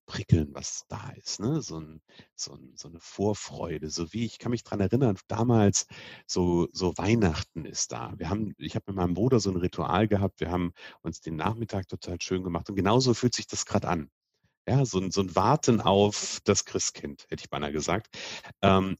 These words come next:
ich freue mich drauf, morgen Abend, äh, siebzehnter, s-, siebzehnter siebter, nein, siebzehnter elfter, siebzehn Uhr.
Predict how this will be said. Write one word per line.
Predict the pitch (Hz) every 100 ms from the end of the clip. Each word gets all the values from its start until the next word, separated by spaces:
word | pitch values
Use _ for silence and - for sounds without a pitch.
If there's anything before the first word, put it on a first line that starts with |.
| -
ich | 156
freue | 147
mich | 139 131
drauf, | - 95 - -
morgen | 95 107 117 101
Abend, | 87 87 85 - - -
äh, | 87 80 80
siebzehnter, | - - - 101 95
s-, | 87 - - 78 _
siebzehnter | - 98 - 85 80
siebter, | 82 - 73
nein, | 80 78
siebzehnter | 98 - 113 104 95
elfter, | 107 - 98
siebzehn | 113 - - 92
Uhr. | 85 104